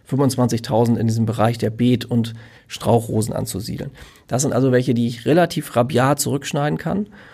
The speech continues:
und die dann in dem darauffolgenden Sommer eben austreiben und auch Blüten bilden. Ähm, aber so eine Prozentzahl würde ich jetzt nicht nennen, weil zum Beispiel bei, bei Kletterrosen,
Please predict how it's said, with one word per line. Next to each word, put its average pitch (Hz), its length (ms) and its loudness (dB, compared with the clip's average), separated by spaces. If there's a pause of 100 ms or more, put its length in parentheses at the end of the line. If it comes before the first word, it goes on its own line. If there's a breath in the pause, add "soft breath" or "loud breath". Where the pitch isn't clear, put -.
(140 loud breath)
und 139 300 0
die 135 80 -2
dann 135 240 4 (360)
in 131 200 2
dem 127 240 4
darauffolgenden 123 640 2
Sommer 123 260 2
eben 120 220 0
austreiben 117 600 -2
und 117 240 -2
auch 104 120 -6
Blüten 120 340 -2
bilden. 101 300 -6 (600 loud breath)
Ähm, 120 240 2
aber 117 220 0
so 127 60 2
eine 131 120 4
Prozentzahl 131 720 2
würde 131 140 0
ich 139 80 -8
jetzt 120 180 -4
nicht 123 140 0
nennen, 165 340 4
weil 131 160 2
zum 127 140 -2
Beispiel 131 320 0
bei, 117 400 0 (180)
bei 123 220 -2
Kletterrosen, 135 760 0